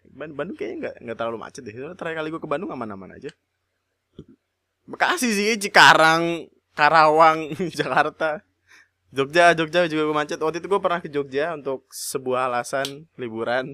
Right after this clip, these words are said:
<laughs> Tapi di sana malah jadi misu-misu karena panas dan macet. Macetnya apalagi di Malioboro, gue nggak tahu itu. Kayak Malioboro tuh jadi, bisa jadi kayak salah satu wisata kemacetan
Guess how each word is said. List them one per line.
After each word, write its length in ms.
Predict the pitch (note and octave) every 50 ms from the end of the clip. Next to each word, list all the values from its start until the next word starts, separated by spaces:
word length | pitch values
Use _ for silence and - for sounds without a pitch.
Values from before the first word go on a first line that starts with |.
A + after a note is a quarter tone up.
| - - D#3 - _
<laughs> 320 | _ _ - - _ -
Tapi 220 | C#3+ B2+ C3 B2
di 40 | B2+
sana 200 | - B2+ G#2+ C#3+
malah 240 | D3+ C#3 C3 C#3 C#3
jadi 240 | B2 B2+ B2+ C3 B2
misu-misu 480 | B2 B2+ - C3+ C3+ C3 C3 B2+ D3+
karena 320 | D3 C#3+ C#3 B2+ B2+ B2+ A#2+
panas 880 | - - C3 C3+ C3+ C3+ C#3+ D3+ D3 C#3+ C#3 C#3+ G3+ _ - - _ _ _ _ - - _ _
dan 160 | - A#2+ A2+
macet. 960 | A#2 B2 C#3 D#3+ D#3+ D#3 - - D#3 D3 D3 D3 D3 D3 D3 C#3+ C#3+ C#3+ _ _ -
Macetnya 320 | A#2+ A#2 - B2+ - C#3+
apalagi 240 | C#3+ C#3 B2 C3 D3
di 80 | D#3 C#3+
Malioboro, 640 | C3+ B2+ A#2 A#2 A2+ A2 A#2 C3+ C#3+ D3 D3 C3+
gue 100 | C#3 D#3 D#3+ C3+
nggak 120 | A#2+ -
tahu 100 | C#3 C#3+
itu. 140 | D#3 F3 C4 - _ _ _ _ _ _ _ - - - - -
Kayak 240 | _ - E3+ F#3 E3+
Malioboro 560 | E3+ D#3+ D#3+ D#3 D3+ D3+ D3 D3+ D#3 D#3 F3
tuh 320 | F3+ F#3 G3 G3 - - _ _ _ _ _ _ _ _ _ _ _ _ _ _ _ _ _
jadi, 560 | C3+ C3 C3+ C3+ C3+ C3+ C3+ C3+ C3+ C#3 C3+
bisa 240 | B2 C3+ C3+ D3+ C3
jadi 160 | C3+ C3+ C3+
kayak 480 | C#3+ C#3 C#3 C#3 C#3 C#3 C#3 C3 C3+ -
salah 160 | C#3+ C3 C3
satu 320 | C3 D3 C3+ - C#3 C3
wisata 240 | C3+ C3 C#3+ C3 C3+
kemacetan 480 | C3 C#3 B2+ B2 B2 C#3 C3 C#3+ C3+